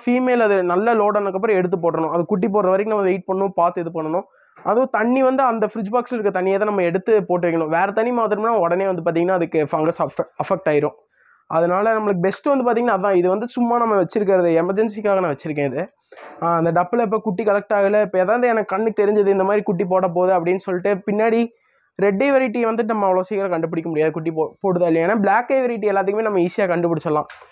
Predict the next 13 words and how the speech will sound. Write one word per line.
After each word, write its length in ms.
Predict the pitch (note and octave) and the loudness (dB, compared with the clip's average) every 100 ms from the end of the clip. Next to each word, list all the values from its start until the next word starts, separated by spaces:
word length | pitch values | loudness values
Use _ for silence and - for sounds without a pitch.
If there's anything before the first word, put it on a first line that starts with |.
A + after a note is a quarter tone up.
| _ - | _ 0
பின்னாடி 280 | A#3 B3 A#3+ | 2 4 4
வந்து 80 | A3 | 2
பார்த்தீங்கன்னா, 320 | G#3 G3+ A3+ | 2 2 2
ஒரு 140 | G#3 | 2
black 300 | E3+ F3+ G3 | 2 0 0
கலர்ல 460 | G3 G#3 G3+ F#3+ D#3+ | 2 2 2 0 0
தெரியும். 320 | D#3+ D#3+ E3 | 0 0 -2
அது 220 | - D#3+ E3 | -4 0 0
வந்தாலே 300 | E3+ F#3+ G#3+ | 2 0 0
குட்டி 220 | F#3 F3+ | -2 -2
போடுற 180 | F3 E3 | 0 0
மாதிரி 180 | E3 | 0
இருக்கும். 340 | D3+ C#3+ F#3 | 0 0 -2